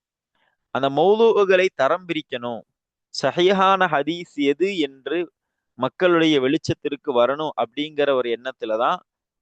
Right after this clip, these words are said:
இந்த இல்மு உசூல் ஹதீஸ் என்கிற ஒன்று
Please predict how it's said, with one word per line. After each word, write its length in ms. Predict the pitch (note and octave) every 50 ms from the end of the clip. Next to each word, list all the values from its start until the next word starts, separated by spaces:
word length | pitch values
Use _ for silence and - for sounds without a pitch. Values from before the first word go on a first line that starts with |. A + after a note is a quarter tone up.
| _ _ -
இந்த 120 | A#2+ B2
இல்மு 380 | B2 B2+ C#3 D3+ D#3+ E3 E3+ D3
உசூல் 460 | C3 B2+ - - E3 E3+ E3+ E3+ D#3+ D3+
ஹதீஸ் 480 | C#3+ - B2 A#2 A#2 B2+ C#3+ D3+ D3+ -
என்கிற 320 | C3+ A#2+ B2 A#2+ A#2+ A#2+ A#2 A2
ஒன்று 280 | A2 A2 A#2 A#2 D3+